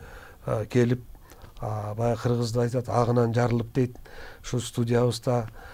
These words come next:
а, агыңыздан жарылып, ушул кыргыз мамлекети үчүн күйүп бышып, а, биздин мамлекеттин өнүгүшү үчүн улуттук идеологиябыздын, а, түптөлүшүнө, ошонун калыптанышына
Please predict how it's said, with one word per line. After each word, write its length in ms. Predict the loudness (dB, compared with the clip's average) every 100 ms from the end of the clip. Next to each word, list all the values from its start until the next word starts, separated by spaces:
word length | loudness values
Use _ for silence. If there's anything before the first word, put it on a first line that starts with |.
| -18 -6
а, 720 | -4 -2 -4 -6 -6 0 2
агыңыздан 520 | 4 2 4 4 4
жарылып, 420 | 4 4 4 2 0 -20 -18 -16 -14
ушул 180 | -4 -4
кыргыз 520 | 2 4 4 4 -2 -4
мамлекети 560 | 2 4 4 4 2 0
үчүн 300 | 2 2 2 -4 2
күйүп 260 | 4 4 -2
бышып, 260 | -2 -2 -6 -18 -16 -16 -16 -10 -4
а, 260 | 0 0
биздин 380 | 0 0 4 4
мамлекеттин 800 | 6 6 4 4 0 0 0 4
өнүгүшү 480 | 6 8 8 6 0
үчүн 220 | 0 -2 -2 -14 -20 -8 0
улуттук 400 | 0 2 2 4
идеологиябыздын, 1080 | 10 12 12 10 10 8 6 4 2 2 -2 -14 -18 -18 -8
а, 440 | -2 0 2 2 0 -2
түптөлүшүнө, 720 | -4 6 6 6 0 2 2
ошонун 360 | 0 2 2 0
калыптанышына 840 | 4 4 6 4 4 4 0